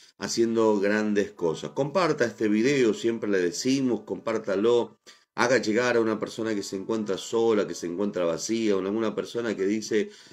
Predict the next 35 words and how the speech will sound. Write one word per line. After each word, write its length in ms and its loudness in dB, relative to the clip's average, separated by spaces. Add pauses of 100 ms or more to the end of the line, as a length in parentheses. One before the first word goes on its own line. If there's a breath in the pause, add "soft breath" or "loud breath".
(120)
"Yo 220 2
no 160 2
tengo 260 2
con 200 2
quién 220 0
orar, 360 2
no 160 0
tengo 260 0
con 200 0
quién 180 0
estar", 400 2
o 140 4
vaya, 340 0
únase 920 2
junto 540 -2
con 140 0
esa 260 -2
persona 400 -2
y 20 2
dígale, 440 4 (320 loud breath)
"Hay 160 2
un 160 2
grupo 340 2
de 100 6
hermanos 640 0
que 120 -8
están 240 -2
orando, 540 2
hay 120 4
personas 560 -2
que 80 -6
están 320 -4
clamando, 580 -2
hay 140 4
hermanos 560 0